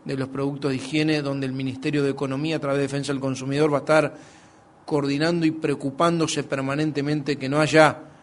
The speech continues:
abuso en la determinación de precios en esta, ante esta situación, asegurarle a la gente el control en ese sentido, si hay abusos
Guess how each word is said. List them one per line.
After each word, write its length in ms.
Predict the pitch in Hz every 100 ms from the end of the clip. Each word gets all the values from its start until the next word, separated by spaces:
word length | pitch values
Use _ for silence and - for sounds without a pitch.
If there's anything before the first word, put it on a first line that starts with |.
| - -
abuso 460 | 151 165 180 -
en 40 | 156
la 80 |
determinación 680 | 143 139 143 139 135 127 160
de 80 | 143
precios 680 | 135 175 165 - 190 180 - - - - - - - - - - -
en 140 | 143 143
esta, 320 | 143 - 151
ante 180 | 143 139
esta 160 | -
situación, 800 | 139 143 131 - 165 180 202 202 - - - - - -
asegurarle 720 | - 131 - 135 147 160 160
a 20 | 143
la 120 | 131
gente 380 | 156 147 135 135
el 180 | 135
control 840 | 143 147 143 139 147 196 226 226 -
en 100 | 147
ese 260 | 147 - 143
sentido, 680 | 131 131 165 196 220 196 - - - - - - -
si 160 | -
hay 140 | 143 131
abusos 640 | 131 165 170 233 226 -